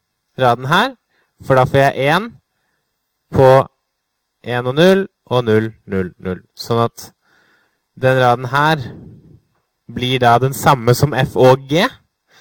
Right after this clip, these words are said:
Så F impliserer ikke at F ikke impliserer G. Gi meg da løsningen. Så man kan utvide sannhetsverditabellen på den måten for å se hva løsningen burde bli.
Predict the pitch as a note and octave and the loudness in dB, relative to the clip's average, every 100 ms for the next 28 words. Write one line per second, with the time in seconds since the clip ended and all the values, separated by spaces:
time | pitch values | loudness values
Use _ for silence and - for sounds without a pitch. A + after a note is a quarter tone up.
0 | _ _ - D3 D3+ D#3+ D3+ D#3+ D#3 C#3+ | _ _ -2 0 2 0 -2 0 2 2
1 | D#3 - - C#3+ C#3 C#3 C3 C3 - C#3+ | 0 -2 0 2 4 2 0 -2 -2 -4
2 | - B2 A#2+ B2+ C3+ B2 C#3+ F#3 E3+ - | -2 -6 -6 -4 -2 0 2 2 2 -4
3 | _ _ _ _ - A#2 A2+ A2 G2+ G2+ | _ _ _ _ -6 -2 0 2 2 0
4 | F2+ - D#2+ D#2+ _ _ _ _ _ _ | -2 -6 -20 -20 _ _ _ _ _ _
5 | _ _ _ _ _ _ _ - _ - | _ _ _ _ _ _ _ -20 _ -10
6 | C3 C3 C#3 B2 A#2 B2 B2+ A2+ G#2 G#2+ | -2 0 2 0 0 0 -2 -2 -4 -4
7 | G#2+ A2+ A2 A2 A#2 G#2+ G#2 - G#2+ G#2+ | -4 -4 -4 -4 -4 -2 -4 -4 -6 -4
8 | G2+ - F#2+ G2 F#2 F#2 G2 - F2 F2+ | -4 -6 -8 -6 -6 -4 -6 -6 -12 -8
9 | F2+ F#2+ | -8 -8